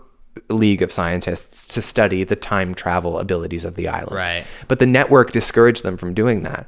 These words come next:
Speaker 2: Really?
Speaker 1: "We don't want people to think this is a sci-fi series. They don't
Speaker 2: Uh-oh.
Speaker 1: know what it is yet."
Speaker 2: Yeah. <laughs>
Speaker 1: <laughs> And it was a sci-fi series, and we
Speaker 2: Sure
Speaker 1: never
Speaker 2: was.
Speaker 1: quite, never quite learned what it was.
Speaker 2: No.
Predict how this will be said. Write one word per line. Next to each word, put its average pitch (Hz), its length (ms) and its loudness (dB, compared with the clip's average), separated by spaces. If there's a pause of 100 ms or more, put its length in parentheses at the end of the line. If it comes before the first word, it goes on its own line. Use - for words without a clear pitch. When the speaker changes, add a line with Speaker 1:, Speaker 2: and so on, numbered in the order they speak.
Speaker 2:
Really? 135 240 4
Speaker 1:
"We 113 60 4
don't 117 200 2
want 117 200 2
people 113 240 -2
to 104 100 2
think 104 220 -4
this - 180 -4
is 95 160 -8
a 95 60 -4
sci-fi 98 480 4
series. 87 560 -2 (240)
They 101 180 4
don't 107 200 2
Speaker 2:
Uh-oh. 92 60 -4
Speaker 1:
know 113 80 6
what 107 220 4
it 101 100 4
is 107 240 2
yet." 85 340 -6 (100)
Speaker 2:
Yeah. 117 360 -2
<laughs> - 240 2 (240)
Speaker 1:
<laughs> - 160 0
And 156 160 6
it 127 60 8
was 123 260 6
a 113 60 0
sci-fi 92 420 2
series, 90 520 -2
and 95 120 -4
we 101 80 2
Speaker 2:
Sure 113 80 4
Speaker 1:
never 107 180 4
Speaker 2:
was. 117 340 2
Speaker 1:
quite, 95 100 -6
never 107 240 4
quite 92 220 0
learned 87 240 -6
what 87 120 -4
it 82 100 -4
was. 82 380 -8
Speaker 2:
No. 95 200 -8